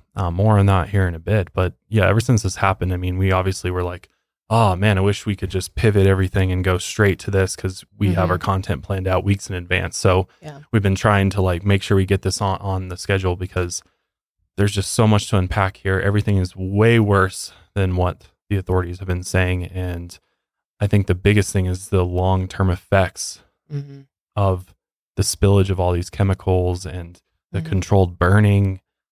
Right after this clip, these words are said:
Speaker 1: of chemicals into
Speaker 2: Yeah.
Speaker 1: the air. I mean, it's, it's truly horrifying, honestly. And there's been comparisons to a Chernobyl-like event.
Speaker 2: Mm-hmm.
Speaker 1: And
Speaker 2: Certainly.
Speaker 1: it sure seems that way.
Speaker 2: Yeah, and it's something that really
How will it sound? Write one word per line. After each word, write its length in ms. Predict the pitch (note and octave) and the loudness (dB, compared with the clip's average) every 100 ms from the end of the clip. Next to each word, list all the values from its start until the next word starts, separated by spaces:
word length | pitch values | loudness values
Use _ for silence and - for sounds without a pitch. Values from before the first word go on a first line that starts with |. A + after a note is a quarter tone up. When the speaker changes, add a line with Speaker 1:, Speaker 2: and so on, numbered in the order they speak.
| _ | _
Speaker 1:
of 140 | G2+ - | -12 -4
chemicals 600 | G#2 G2 - F#2+ F#2+ F#2+ | -2 -2 0 0 2 0
into 240 | F#2 F2+ | -2 -4
Speaker 2:
Yeah. 80 | F2+ | -8
Speaker 1:
the 100 | F2 | -6
air. 400 | F2+ F#2+ F#2 F#2 | -2 0 0 -2
I 40 | F#2+ | -4
mean, 200 | F2+ F2+ | -4 -2
it's, 340 | G2 - - _ - | -4 -6 -12 _ -6
it's 140 | G#2+ | -4
truly 300 | - D#3 D#3 | 0 2 4
horrifying, 640 | G2+ G#2 G2 F2+ E2+ E2 _ | 4 4 4 0 -4 -8 _
honestly. 460 | G2 F#2+ F#2 F#2 F2+ | -2 -2 0 -2 -2
And 240 | F2+ F2 _ _ _ _ - | -4 -8 _ _ _ _ -4
there's 140 | F#2+ | -2
been 200 | - F2+ | 0 -2
comparisons 720 | - G2 F#2+ F2+ - F#2 F2+ | -4 -4 -2 -2 -2 -6 -8
to 400 | - F#2+ F2+ F2 - _ G2+ | -4 -2 -2 -6 -10 _ -2
a 60 | |
Chernobyl-like 880 | F#2+ A2 F#2 F2+ F#2+ G2 F#2 F2+ F#2+ | 0 2 4 4 4 2 2 0 0
event. 360 | G2 F2+ F2 G#2 | -2 0 0 2
Speaker 2:
Mm-hmm. 220 | D3+ D3+ D3 _ _ _ - | 4 2 0 _ _ _ -6
Speaker 1:
And 480 | F#2+ F2+ F2 E2+ E2 | -2 0 -2 -4 -6
Speaker 2:
Certainly. 460 | - D3 - C#3+ D3 _ _ _ | -6 -6 -8 -18 -20 _ _ _
Speaker 1:
it 60 | - | -8
sure 180 | - A2 | -2 -2
seems 260 | - A2 | 0 0
that 140 | F#2+ E2 | 0 -6
way. 240 | E2+ E2+ - _ _ _ | -8 -10 -14 _ _ _
Speaker 2:
Yeah, 220 | F#3+ F3+ D#3+ | 2 4 4
and 120 | F#3+ | 2
it's 120 | F#3 | 0
something 380 | A#3+ B3 C4+ G#3+ | 0 2 4 4
that 280 | F3+ D#3 - | 4 2 0
really 380 | E3+ F3 E3+ | 2 2 2